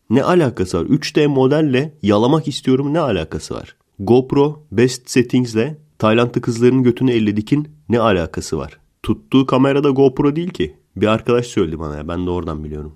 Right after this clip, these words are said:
Her neyse, eski televizyon programlarında da arada anlatırım işte. Cem Özer reklamını yapardı mesela. Bir sonraki hafta gelecek olan konuğumuz işte nü sanatçısı, bilmem ne sanatçısı veya işte ses sanatçısı ama çıplaklığa inanan birisi. O yüzden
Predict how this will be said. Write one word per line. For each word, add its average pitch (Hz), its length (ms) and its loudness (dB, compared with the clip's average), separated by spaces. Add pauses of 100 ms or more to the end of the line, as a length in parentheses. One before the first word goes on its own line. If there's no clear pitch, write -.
(160)
Her 156 220 0
neyse, 127 220 -2
eski 123 260 -4
televizyon 139 460 -4
programlarında 123 680 -4
da 110 220 -6 (140)
arada 107 260 0
anlatırım 104 460 -2
işte. 76 320 -12 (240)
Cem 110 220 2
Özer 117 380 2 (200)
reklamını 98 440 0
yapardı 80 440 -4
mesela. 76 400 -10
Bir 113 100 -4
sonraki 85 400 -4
hafta 95 460 -6 (200)
gelecek 95 440 0
olan 82 240 -2 (180)
konuğumuz 98 680 0 (160)
işte - 280 -4
nü 107 260 2
sanatçısı, 90 760 -8
bilmem 95 320 -4
ne 101 80 -6
sanatçısı 80 600 -6
veya 85 180 -4
işte 82 200 -10
ses 95 260 -6
sanatçısı 82 460 -10
ama 101 260 -6 (260)
çıplaklığa 95 520 -4
inanan 78 380 -4
birisi. 82 260 -12
O 107 140 -2
yüzden 98 360 -6